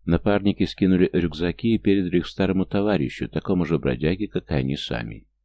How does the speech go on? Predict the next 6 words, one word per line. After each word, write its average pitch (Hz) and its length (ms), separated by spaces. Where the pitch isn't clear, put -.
Плут 104 300
принимал 107 340
поклажу 98 480
без 78 200
лишних 76 360
вопросов. - 540